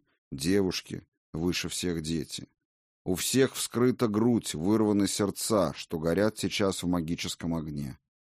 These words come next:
Но напрасно. Пресветлый Ямерт вскидывает руку. С пальцев его срывается ветвящаяся слепящая молния. Оплетает древнего,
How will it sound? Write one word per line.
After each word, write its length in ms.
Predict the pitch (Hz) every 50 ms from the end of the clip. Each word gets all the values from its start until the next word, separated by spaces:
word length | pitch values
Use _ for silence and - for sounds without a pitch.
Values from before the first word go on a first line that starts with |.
| _ -
Но 180 | 76 76 76 76
напрасно. 640 | 78 76 - - - 80 76 71 - - - - - _ _ _ _ _ _ _ _ _ _ _ _ _ _ _ _ -
Пресветлый 720 | - 95 113 113 - - 117 143 160 143 - 143 139 135
Ямерт 500 | 123 127 123 120 120 127 135 139 127 -
вскидывает 720 | - - - - - 135 120 123 120 123 123 120 - -
руку. 420 | 123 131 123 104 - - - - _ _ _ _ _ _ _
С 140 | - - -
пальцев 500 | - - 101 107 113 107 - - 104 -
его 280 | 95 107 104 107 110 104
срывается 680 | - 107 101 104 101 107 110 110 110 101 - - 104 98
ветвящаяся 960 | 101 92 - 82 90 104 107 110 107 - - - 107 104 98 - - 104
слепящая 760 | 92 - 98 95 87 - 98 95 92 90 - - - 95 92 92
молния. 540 | 98 98 95 90 85 73 67 58 - - _ _ _ _ _ _ _ _ _ _ -
Оплетает 800 | 82 78 - 92 90 95 82 - 120 123 127 127 120 110 95
древнего, 640 | 85 98 95 95 95 90 80 73 78 69 - - -